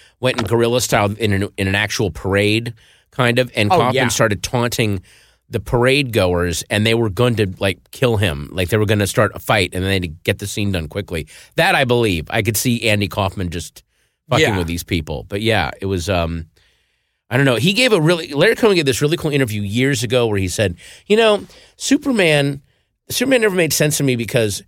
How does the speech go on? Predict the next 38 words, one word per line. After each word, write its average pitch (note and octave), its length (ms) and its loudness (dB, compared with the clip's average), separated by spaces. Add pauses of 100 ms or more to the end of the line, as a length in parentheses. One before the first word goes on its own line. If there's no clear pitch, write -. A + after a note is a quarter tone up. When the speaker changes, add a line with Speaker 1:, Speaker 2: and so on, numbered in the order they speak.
(280)
Speaker 1:
he C#3+ 120 -4
comes A3+ 280 0
down A3+ 140 4
to F#3+ 60 2
Earth D3+ 220 2
in C3+ 100 0
a B2 40 -2
spaceship C3 480 0
in A2 60 -4
the F#2+ 80 -4
fifties, F2 680 -4 (460)
and A#2+ 160 0
Ma C#3+ 180 4
and D#3 100 0
Pa C#3 220 0
can't A#2 280 -4
find F#2 200 -2
him. F#2 60 -4
It's G#2 120 -8
in D#3 60 -12
Kansas, G#2 560 -4
in A#2 160 -6
America A2 380 0
in G#2 60 -2
the G2 60 -4
fifties. D#2 440 -8 (300)
So - 120 -4
they're G3 80 4
gonna A3 160 2
take A#3+ 200 -2
him G#3 100 2
to E3+ 60 -2
church E3+ 340 -2
every A2+ 140 -2
Sunday. - 520 -6 (460)
And D#3+ 160 4
little F#3+ 180 4
baby E3 500 -2